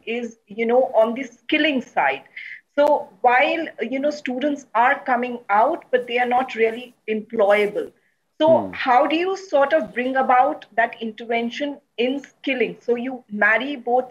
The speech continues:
Speaker 1: education and skilling, uh, per se. So, uh, it is expected that there could be some changes in the apprenticeship scheme and
Speaker 2: Hmm.
Speaker 1: also, uh, some initiatives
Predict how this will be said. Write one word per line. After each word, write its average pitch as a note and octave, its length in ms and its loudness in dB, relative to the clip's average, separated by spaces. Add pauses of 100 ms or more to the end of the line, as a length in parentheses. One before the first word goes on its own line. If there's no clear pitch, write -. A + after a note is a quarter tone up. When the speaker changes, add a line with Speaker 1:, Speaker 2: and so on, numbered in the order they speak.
Speaker 1:
education A3+ 760 -4 (120)
and A3+ 300 0
skilling, B3 680 -6
uh, G3 280 2 (220)
per A3+ 220 4
se. - 540 -6 (480)
So, D4 80 6 (360)
uh, A#3 140 2
it B3+ 160 -2
is C#4 140 0
expected B3+ 760 -4
that D4 220 0
there B3+ 140 4
could B3 200 -10
be C#4+ 100 -10
some A#3+ 300 -2
changes A#3+ 540 -4
in G#3 180 -4
the G3 180 -12
apprenticeship G#3 800 -4
scheme C4+ 540 -6
and A#3 220 -2
Speaker 2:
Hmm. - 60 -6
Speaker 1:
also, B3 680 0
uh, G#3+ 220 2 (300)
some B3 380 0 (200)
initiatives A#3 840 -4